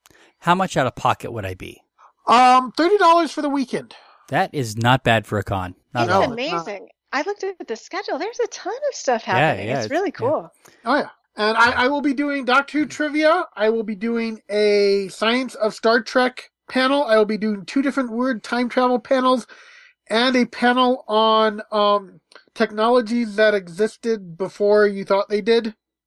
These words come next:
Speaker 1: Hmm.
Speaker 2: So,
Speaker 1: Well,
Speaker 2: <laughs>
Speaker 1: I'll
Speaker 2: I'm
Speaker 1: tell
Speaker 2: not sure how I ended up on that one, but
Speaker 1: I may
Speaker 2: Kron
Speaker 1: have
Speaker 2: did
Speaker 1: to reconsider my trip to Houston.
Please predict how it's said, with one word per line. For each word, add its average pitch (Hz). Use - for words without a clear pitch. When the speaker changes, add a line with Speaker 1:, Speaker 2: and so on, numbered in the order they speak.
Speaker 1:
Hmm. 165
Speaker 2:
So, 165
Speaker 1:
Well, 175
Speaker 2:
<laughs> -
Speaker 1:
I'll 180
Speaker 2:
I'm 196
Speaker 1:
tell 233
Speaker 2:
not 247
sure 240
how 254
I 247
ended 226
up 226
on 214
that 196
one, 165
but 170
Speaker 1:
I 190
may 247
Speaker 2:
Kron 196
Speaker 1:
have 247
Speaker 2:
did 196
Speaker 1:
to 156
reconsider 156
my 110
trip -
to 120
Houston. 113